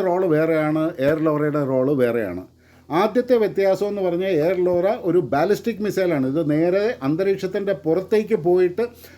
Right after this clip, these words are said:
പിന്നെ തിരിച്ച് അത് തൊണ്ണൂറ് ഡിഗ്രി സ്റ്റീപ്പായിട്ട് നേരെ താഴേക്ക് വന്നിട്ട് ശത്രുവിൻ്റെ ടാർഗറ്റുകളെ ആക്രമിക്കും. അതുകൊണ്ട് വരുന്നതെന്ന് പറഞ്ഞു കഴിഞ്ഞാൽ ഹൈപ്പർസോണിക് സ്പീഡിനോട് അടുത്തുള്ള സ്പീഡിൽ ഇത് നേരെ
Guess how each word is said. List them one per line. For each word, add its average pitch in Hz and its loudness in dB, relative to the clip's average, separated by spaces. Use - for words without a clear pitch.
പിന്നെ 220 2
തിരിച്ച് 202 -2
അത് 147 0
തൊണ്ണൂറ് 277 2
ഡിഗ്രി 202 -4
സ്റ്റീപ്പായിട്ട് 214 -4
നേരെ 214 2
താഴേക്ക് 190 -2
വന്നിട്ട് 170 -4
ശത്രുവിൻ്റെ 202 0
ടാർഗറ്റുകളെ 165 0
ആക്രമിക്കും. 135 -4
അതുകൊണ്ട് 240 2
വരുന്നതെന്ന് 214 -2
പറഞ്ഞു 170 -2
കഴിഞ്ഞാൽ 160 0
ഹൈപ്പർസോണിക് 214 -4
സ്പീഡിനോട് 190 0
അടുത്തുള്ള 175 0
സ്പീഡിൽ 131 -2
ഇത് 190 2
നേരെ 185 2